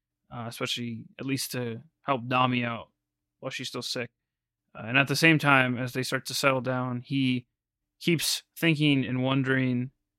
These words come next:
that he's seen Vivi before. His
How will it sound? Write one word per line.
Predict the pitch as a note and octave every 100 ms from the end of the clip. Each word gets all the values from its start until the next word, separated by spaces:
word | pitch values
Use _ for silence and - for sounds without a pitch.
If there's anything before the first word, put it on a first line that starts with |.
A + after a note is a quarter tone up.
| _
that | B2+
he's | C3+ B2+
seen | D3+ D3 C3
Vivi | B2 C#3+ B2+ B2 A#2
before. | A#2+ - A#2 A#2 A#2
His | A#2+ A#2 - -